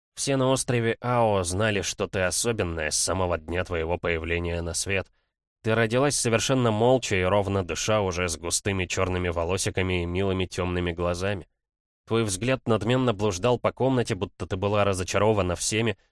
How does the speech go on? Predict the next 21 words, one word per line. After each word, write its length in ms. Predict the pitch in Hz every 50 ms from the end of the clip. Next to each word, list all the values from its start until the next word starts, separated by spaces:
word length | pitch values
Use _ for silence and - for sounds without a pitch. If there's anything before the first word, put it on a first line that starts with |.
| _ _ -
за 100 | 104 113
то, 100 | - 147
что 220 | 135 - - 117
подняли 460 | - _ - 123 113 110 123 120 117 107
такую 340 | - 104 - 113 104 104
суматоху. 760 | - - 107 104 101 101 - - 104 92 85 - - 80 - _ _ _ _ _ _ _ _ _ _ -
Акушерка 500 | - - 95 - - 117 117 - 113 98
даже 300 | 90 104 95 95 95 92
не 180 | 92 92 92
взяла 300 | 82 80 87 92 101 98
полной 400 | - - - 98 98 101 101 95
платы, 380 | - - 98 104 113 - 98 80
потому 300 | - 82 - 85 82 80
что 200 | - - - 85
ты 120 | - 87 85
не 120 | 85 85
потребовала 680 | 80 85 82 - 92 95 95 95 92 90 87 87 82
от 140 | 80 - -
нее 300 | 87 82 78 73 85 95
особых 420 | 87 80 - 87 82 78 80 -
усилий. 480 | - 80 - - - 95 90 76 - -